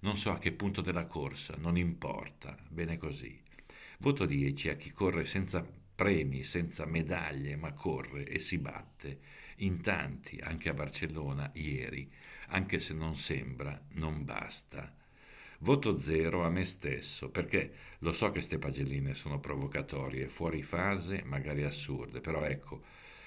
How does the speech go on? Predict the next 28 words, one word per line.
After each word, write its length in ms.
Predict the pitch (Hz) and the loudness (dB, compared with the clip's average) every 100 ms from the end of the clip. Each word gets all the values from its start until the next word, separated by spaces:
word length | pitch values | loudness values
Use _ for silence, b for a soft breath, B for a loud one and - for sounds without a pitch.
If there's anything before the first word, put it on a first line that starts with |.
| B | B
mi 100 | - | -8
sono 240 | 71 85 80 | 0 2 2
preso 240 | 90 80 | 2 4
una 160 | 80 76 | 2 2
licenza, 680 | 76 - - 57 69 - 64 | 0 0 -2 -2 -6 -10 -6
una 220 | 67 71 | -2 -2
pausa 480 | - 90 76 71 69 | 2 2 2 0 -2
da 140 | 69 | -4
condividere 500 | 76 69 71 78 67 | 0 0 2 0 0
con 220 | - 67 | -2 -4
voi, 260 | 64 76 76 | -2 -2 0
visto 380 | 80 76 - - | 2 0 -4 -4
che 160 | 69 | -2
di 180 | - - | -2 -6
argomenti 580 | - 67 67 78 82 - | -4 -4 -2 0 0 -2
freschi 580 | - 62 60 - - 69 B B B | -4 -4 -4 -6 -10 -12 B B B
sono 220 | 85 71 | -2 0
un 140 | 71 | 0
po' 280 | - 71 71 | 0 -2 -4
sprovvisto. 1000 | - - 80 78 71 55 - - - - - B B B | -10 -8 -2 -2 -2 -6 -8 -12 -12 -12 -16 B B B
Dalla 300 | B 78 78 | B 0 0
prossima 640 | 82 87 104 98 - - - - - | 2 2 2 0 -6 -6 -6 -10 -8
mi 140 | 73 | -2
rimetto 420 | 69 69 73 73 76 | 0 2 0 0 -2
in 100 | 71 | -2
riga, 500 | 65 58 60 58 - - | -4 -6 -8 -10 -16 -12
va 100 | - | -4
bene? 400 | 80 101 85 80 | 2 2 2 -2